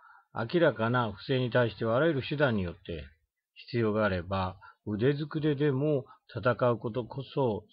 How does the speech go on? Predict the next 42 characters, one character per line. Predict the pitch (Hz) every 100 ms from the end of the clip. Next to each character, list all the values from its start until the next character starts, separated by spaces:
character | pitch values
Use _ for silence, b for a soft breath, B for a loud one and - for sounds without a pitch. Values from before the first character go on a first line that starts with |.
| -
正 | 113
義 | 95 117
に | 131 98
か | 104
な | 101 98
う | 90 92 -
は | 95
ず | 85
で | 90
あ | 104
り | 87
ま | 85
す。 | - _ _ _ _ _ _ _
で、 | 135
明 | 139 156
ら | 170
か | 143
に | 127
不 | 104
正 | 143 135
と | 135
分 | 131
か |
っ | 131
て | 135
い |
る | 120
も | 117 120
の | 120
を | 107 113 -
見 | 123
逃 | 123 139
し | 127
た | 135
り、 | 104 87 B B B B
容 | 120 143
認 | 160 160
し | -
た |
り | 165 104
す | -
る | 95